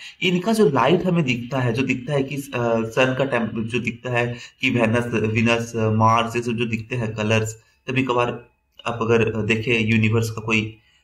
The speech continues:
कोई भी आप वेब, YouTube का वीडियो कोई देख ले तो उनका कोई कलर दिखता है।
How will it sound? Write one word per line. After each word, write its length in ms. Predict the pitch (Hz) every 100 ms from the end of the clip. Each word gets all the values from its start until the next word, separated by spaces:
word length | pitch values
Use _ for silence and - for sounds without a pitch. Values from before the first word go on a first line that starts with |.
| - -
कोई 160 | 202 180
भी 140 | 180
आप 180 | 156 -
वेब, 480 | 123 113 117 - - 113 110
YouTube 460 | 107 120 117 131 -
का 60 | 117
वीडियो 360 | 117 117 117
कोई 200 | 110 113
देख 200 | 104 104
ले 80 | 127
तो 100 | 160
उनका 220 | - 151
कोई 200 | 147 147 120
कलर 140 | 120
दिखता 300 | 110 -
है। 80 | 95